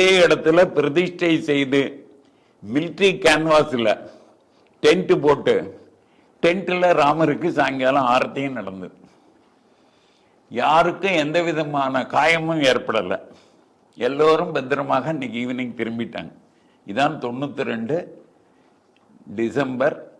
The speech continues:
ஆறாம் தேதி கரசேவை என்ற பெயரில் அந்த கட்டிடம் அவமான சின்னம் நீக்கப்பட்ட வரலாறு.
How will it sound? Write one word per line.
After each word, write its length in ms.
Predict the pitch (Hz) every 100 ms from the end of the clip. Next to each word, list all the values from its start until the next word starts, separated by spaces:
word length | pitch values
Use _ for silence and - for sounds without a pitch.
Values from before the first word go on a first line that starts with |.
| 107
ஆறாம் 420 | 110 123 131 123
தேதி 340 | 104 98 92 139 - -
கரசேவை 540 | 113 131 135 131 131 123
என்ற 240 | 110 107 101
பெயரில் 420 | 101 95 104 135 - - _ _ -
அந்த 180 | 104 107 -
கட்டிடம் 480 | 104 - 131 127 131
அவமான 500 | 98 107 127 131 123 -
சின்னம் 380 | 113 107 117 127
நீக்கப்பட்ட 560 | 117 - 117 - 95 123
வரலாறு. 480 | 135 85 92 64 -